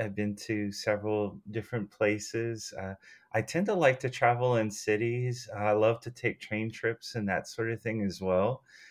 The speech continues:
Um, and other interests of mine, I, I like to be out, uh, and visit natural areas, uh, go hiking and that sort of thing. Uh, so being here on the west coast of Canada is actually quite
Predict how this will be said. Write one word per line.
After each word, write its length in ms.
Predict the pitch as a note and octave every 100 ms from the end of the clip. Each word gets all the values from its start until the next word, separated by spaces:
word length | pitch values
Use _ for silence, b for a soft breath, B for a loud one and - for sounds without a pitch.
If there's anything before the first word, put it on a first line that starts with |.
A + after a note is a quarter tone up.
| b b _ -
Um, 440 | A#2 A#2+ A#2+ A#2 -
and 260 | C3+ B2+
other 340 | A#2 A#2+ C#3+ C3+
interests 460 | B2+ B2 B2 -
of 80 | A#2
mine, 380 | G#2+ G#2+ A#2 A2+
I, 200 | G#2 G2+
I 60 | G#2
like 240 | G#2 G#2
to 120 | - G2
be 320 | F#2 G#2 G2
out, 380 | G2 G#2 G2+ - -
uh, 280 | - F#2+ F#2+
and 180 | G#2+ G2+
visit 320 | G2+ G2 G#2
natural 480 | F2+ G2 G#2 - G#2
areas, 720 | G#2 G2+ G#2 G2+ G#2 G#2 - _ b b b b
uh, 160 | G#2 G2+
go 280 | G2 G2 -
hiking 720 | - A#2 G#2 - G#2+ G#2 G#2
and 140 | G#2 G2+
that 220 | G2+ -
sort 240 | - G2+
of 100 | G#2
thing. 380 | - G#2+ B2 C#3+ -
Uh, 400 | G#2 G2+ G2+ G2
so 420 | G2 - A2+ G#2 b b b _
being 260 | - A#2+ A#2
here 240 | G#2+ A2+
on 160 | A2 A2
the 80 | G2+
west 280 | G#2+ G#2+ -
coast 320 | A2 G#2 -
of 140 | F#2+
Canada 720 | - B2 C3 E3 G#2+ F2+ F2+ F#2+
is 100 | F2+
actually 400 | G2 F#2+ - G#2+
quite 540 | - - F#2+ F#2+ G2+